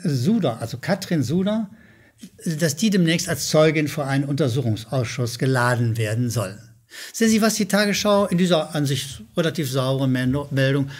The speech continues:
nicht sagt, wo sie uns nicht warnt, das, das ist, dass Frau Suder,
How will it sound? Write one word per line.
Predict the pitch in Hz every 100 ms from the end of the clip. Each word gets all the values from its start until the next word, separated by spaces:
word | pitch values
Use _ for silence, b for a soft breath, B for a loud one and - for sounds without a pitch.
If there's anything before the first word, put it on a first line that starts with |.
| B B B
nicht | 208 -
sagt, | 139 196 - - _ _ _ _ _ _
wo | 147
sie | 151
uns | 143 180
nicht | 185 - -
warnt, | 135 123 190 196 120 190 - - B B B B B B B
das, | - 175 185 185
das | 190 185
ist, | 220 185 - -
dass | 185 185
Frau | - 170
Suder, | 139 165 208 214 214